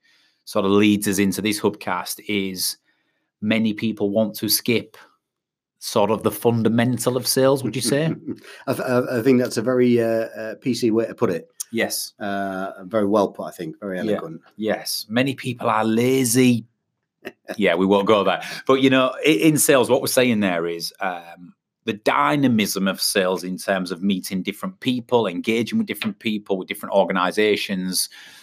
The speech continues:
Speaker 1: et cetera, the excitement, the buzz of the close, the pipeline stuff, the commissions, every, the lifestyle.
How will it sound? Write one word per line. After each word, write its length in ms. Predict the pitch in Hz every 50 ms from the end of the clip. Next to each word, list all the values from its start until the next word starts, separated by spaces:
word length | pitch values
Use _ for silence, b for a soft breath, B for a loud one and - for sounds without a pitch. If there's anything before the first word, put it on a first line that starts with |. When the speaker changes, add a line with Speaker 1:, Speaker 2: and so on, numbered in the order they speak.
| B B B B B
Speaker 1:
et 200 | 117 110 - -
cetera, 380 | - 123 104 - - - 107
the 140 | 95 98 98
excitement, 960 | 90 - - - - - - 117 110 123 120 120 120 117 113 110 113 110 104
the 80 | 104 101
buzz 340 | 95 95 - 113 113 107 101
of 140 | 104 - 95
the 80 | 101
close, 640 | - - - - 117 113 110 113 110 113 110 104 95
the 100 | - 95
pipeline 720 | - - - 117 113 110 107 - 113 113 110 110 107 104
stuff, 480 | - - - - 113 110 110 104 - -
the 100 | 104 -
commissions, 800 | - - 104 110 123 123 120 - - 117 113 110 110 110 101 92 - -
every, 260 | 139 160 151 135 -
the 120 | - 113
lifestyle. 840 | 110 113 127 139 135 117 - - - 131 120 120 117 117 117 113 113